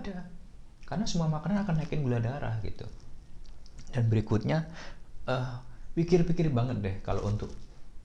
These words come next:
tetap bertahan di dalam kondisi hiperglikemik karena bahayanya sangat mengerikan. Ya, sampai jumpa di video berikutnya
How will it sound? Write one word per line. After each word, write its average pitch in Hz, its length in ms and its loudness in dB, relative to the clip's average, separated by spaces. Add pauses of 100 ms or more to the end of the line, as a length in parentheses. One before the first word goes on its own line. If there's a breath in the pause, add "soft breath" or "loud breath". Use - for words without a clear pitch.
(160)
tetap 113 240 -2
bertahan 104 400 2
di 92 80 0
dalam 90 160 -2
kondisi 92 320 0
hiperglikemik 101 640 -2
karena 98 320 2 (320 loud breath)
bahayanya 87 720 2
sangat 87 480 -2
mengerikan. 85 640 -2 (320)
Ya, 104 220 -2 (400 loud breath)
sampai 104 240 0
jumpa 113 400 2
di 117 160 2
video 95 160 0
berikutnya 98 640 0